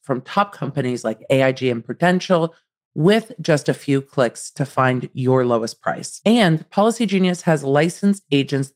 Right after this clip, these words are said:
that are there to help you, not working for the life insurance companies. They don't sell your information so that your private information stays secure. There's no added fees.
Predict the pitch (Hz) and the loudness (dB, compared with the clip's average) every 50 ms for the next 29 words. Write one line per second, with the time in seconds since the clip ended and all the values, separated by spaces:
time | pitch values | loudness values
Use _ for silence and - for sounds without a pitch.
0 | _ - 160 151 156 147 143 160 147 160 165 - 175 - - - 165 156 - _ | _ 0 2 2 2 2 2 2 2 2 0 -2 -6 -4 -2 -2 -2 -2 -2 _
1 | - 135 143 165 233 269 220 151 123 123 123 - _ _ _ _ _ - 147 156 | -8 -6 -2 0 2 2 2 2 0 -2 -4 -6 _ _ _ _ _ -2 2 2
2 | 165 202 - - 143 143 131 - 135 127 127 123 - - - 139 127 120 117 117 | 2 2 0 0 -2 -2 -2 0 -2 -2 -2 -4 -6 -4 0 2 2 2 2 2
3 | 120 117 117 113 - 120 120 117 - 120 120 117 113 - - - - 139 131 131 | 0 0 0 0 -4 -8 -10 -8 -4 -4 -4 -4 -4 -8 -8 -4 -2 -2 0 0
4 | 123 - 107 92 - - - _ _ _ _ _ _ - 139 139 135 139 - 151 | -2 -4 -4 -10 -10 -12 -16 _ _ _ _ _ _ -2 0 2 2 2 2 2
5 | 143 170 196 - - 214 214 208 190 175 160 151 139 - 131 123 123 120 117 - | 2 2 2 0 0 0 2 2 2 2 0 -2 -6 -6 -6 -6 -6 -6 -6 -8
6 | - 127 120 120 117 - _ _ _ - - - 139 127 131 131 - - 123 123 | -8 -6 -6 -6 -8 -10 _ _ _ -12 -6 -4 -2 0 0 0 0 0 -2 -4
7 | 117 - _ _ _ _ _ _ - 175 247 262 220 220 180 160 139 131 - 127 | -4 -6 _ _ _ _ _ _ 0 0 2 2 2 2 2 0 0 -2 -2 -4
8 | 120 117 117 113 - 123 120 120 - - - - - - - 151 131 131 131 131 | -4 -4 -4 -4 -4 -6 -6 -6 -8 -10 -14 -16 -10 -4 0 2 2 2 2 -2
9 | - _ - - - 139 - - - 170 - - - - - 135 127 120 - 143 | -4 _ -18 -20 -20 -16 -10 -6 -4 -4 -4 -4 -6 -2 0 0 0 0 0 0
10 | 135 147 170 190 180 190 190 185 165 - - 123 120 120 117 113 - - | 2 2 4 4 2 2 2 0 -2 -4 -4 -2 -2 0 -2 -2 -6 -10